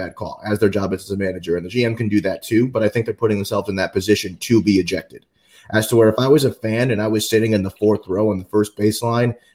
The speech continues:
and they've been calling a bad strike zone all night and I've been heckling and I get tossed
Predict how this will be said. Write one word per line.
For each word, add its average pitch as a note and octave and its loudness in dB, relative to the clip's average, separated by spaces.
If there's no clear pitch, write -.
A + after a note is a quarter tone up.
and F#2+ 0
they've G2+ 2
been G2+ -4
calling G#2 2
a F#2+ 0
bad G#2 0
strike G#2+ -2
zone A#2 0
all A#2 2
night A#2 2
and G2+ -2
I've G#2+ 2
been G#2 0
heckling A#2+ -2
and G#2 -6
I A2+ 0
get B2 -2
tossed A#2+ -6